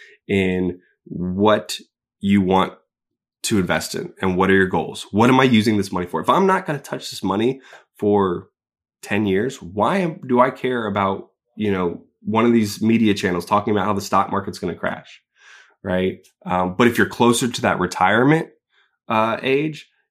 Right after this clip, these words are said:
you know, obviously do more homework, do, do more due diligence around that, because that would impact you. So this goes back to knowing yourself. Do you need that money in the next three to five years?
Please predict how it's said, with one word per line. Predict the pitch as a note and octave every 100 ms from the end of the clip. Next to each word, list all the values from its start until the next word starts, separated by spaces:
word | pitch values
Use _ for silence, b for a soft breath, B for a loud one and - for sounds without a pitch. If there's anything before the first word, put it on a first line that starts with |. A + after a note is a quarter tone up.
| -
you | G#2+
know, | G2+
obviously | - G#2 G#2+ F#2+
do | F#2 G#2+
more | G#2 G2
homework, | F2+ - A#2 A2+ A2+ A2 -
do, | - G2+
do | - G#2+
more | G2+ F2+
due | F2+ F2
diligence | G#2 A#2 A2+ A2+ G#2+
around | G#2+ G#2
that, | G#2+
because | G#2 G#2 A2+ G#2
that | A2+ A2
would | A#2+
impact | C#3 B2 - B2+ - -
you. | D#2 A1+ B B B -
So | A2+ G#2+
this | A2+ A#2+
goes | C#3
back | A#2+ B2 C3
to |
knowing | A2 G2+ G#2 B2 B2
yourself. | G#2+ G#2 C#3+ G2 -
Do | -
you | A#2 C#3+
need | D#3 A#2+ A#2
that | A#2+
money | F2+ F2 F#2+
in | A2+
the |
next | F2+ F2+ - -
three | F2+
to | F#2
five | G2+ G2 G#2
years? | C#3+ F2+ D2+